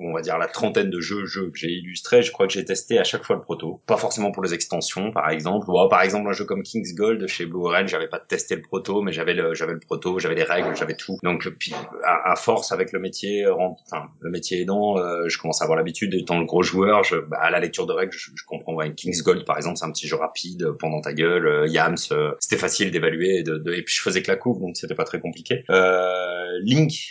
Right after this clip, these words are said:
est le premier jeu que je n'ai pas testé, et c'est le premier jeu que j'ai, euh, j'ai,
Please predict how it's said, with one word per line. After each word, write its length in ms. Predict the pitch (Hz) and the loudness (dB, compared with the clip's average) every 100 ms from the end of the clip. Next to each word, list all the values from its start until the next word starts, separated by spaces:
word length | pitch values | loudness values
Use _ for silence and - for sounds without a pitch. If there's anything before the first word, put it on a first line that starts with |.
| - | -10
est 280 | 95 98 95 | -2 2 2
le 140 | 98 92 | 2 -2
premier 320 | - 139 131 | 0 0 2
jeu 160 | 123 117 | 0 -2
que 60 | |
je 80 | 104 | -2
n'ai 100 | 95 | -2
pas 120 | - | 0
testé, 500 | - 98 - 113 123 | -2 -2 -2 0 0
et 40 | - | 0
c'est 160 | - | -2
le 120 | 95 - | -2 -4
premier 440 | - - 101 98 | -2 0 2 0
jeu 220 | 95 113 | 2 0
que 180 | 113 87 | 0 -4
j'ai, 340 | 82 - 85 | 0 2 4
euh, 280 | 82 80 78 | 4 2 0
j'ai, 140 | 78 | 0